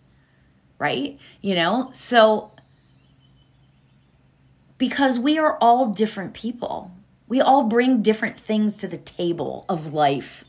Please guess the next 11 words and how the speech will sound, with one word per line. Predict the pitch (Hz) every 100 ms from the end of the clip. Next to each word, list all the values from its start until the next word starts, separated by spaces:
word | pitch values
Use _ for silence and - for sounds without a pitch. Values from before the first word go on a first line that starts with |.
| -
so | - -
to | -
speak. | - - 90 - - _ _ _ _ _ _ _ _ _ _ _ _ _ - _ _ _ _ _ _ _ _
So | - 262
who | 277 381
are | 254 247
you? | 190 202 170 - - _ _ _ _ _ _ _ _ _ _ _ _ _ _ _ _ _ _ _ _ _ _ _ _ _ _ _
I | 208 247
am | 269 196 170 151 151 160 156 - _ _
Lori | 185 185 202 226
Albert, | 175 170 165 165 -